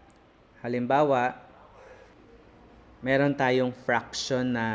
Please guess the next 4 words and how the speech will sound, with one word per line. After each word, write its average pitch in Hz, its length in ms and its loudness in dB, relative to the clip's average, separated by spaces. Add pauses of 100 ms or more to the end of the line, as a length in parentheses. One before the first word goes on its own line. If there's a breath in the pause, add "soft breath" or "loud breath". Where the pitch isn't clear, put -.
(1600)
let's 120 320 -4
say, 110 640 -4 (1800 loud breath)
let's 113 160 -14
say 117 240 -6